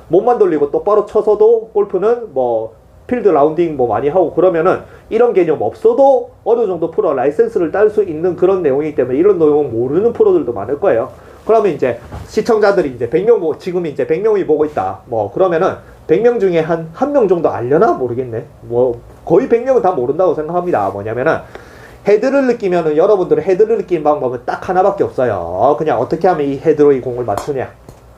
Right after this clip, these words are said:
요거밖에 없죠. 그죠? 이거 헤드로 공을 잘 맞춰야 되잖아요. 그러니까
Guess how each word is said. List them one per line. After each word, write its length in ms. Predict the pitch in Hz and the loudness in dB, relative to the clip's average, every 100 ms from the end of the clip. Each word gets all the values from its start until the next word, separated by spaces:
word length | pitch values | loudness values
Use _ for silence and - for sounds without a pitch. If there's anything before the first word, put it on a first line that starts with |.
| - - | -4 2
요거밖에 360 | 185 202 - | 4 4 0
없죠. 340 | - 156 104 - | -4 -2 -4 -4
그죠? 280 | 208 190 180 | 0 2 2
이거 160 | 247 | 0
헤드로 500 | - 240 202 247 240 | 2 2 2 -2 0
공을 240 | 220 214 226 | 0 0 0
잘 140 | 165 | 0
맞춰야 300 | 202 - 240 | -2 0 -2
되잖아요. 280 | 156 135 113 - - - - - | -2 -6 -8 -12 -16 -20 -20 -6
그러니까 460 | 220 233 220 208 | -2 2 2 2